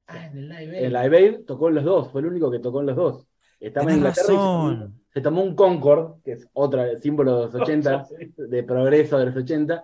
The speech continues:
Speaker 2: y se fue al de Estados Unidos y tocó en el otro. Tocó en los dos shows.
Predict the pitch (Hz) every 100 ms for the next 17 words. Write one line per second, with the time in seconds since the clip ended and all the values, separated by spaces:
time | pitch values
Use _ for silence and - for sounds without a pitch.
0 | - 135 127 127 185 180 151 170 165 180
1 | 190 135 147 160 190 117 98 _ _ _
2 | _ _ - 113 151 147 156 160 165 -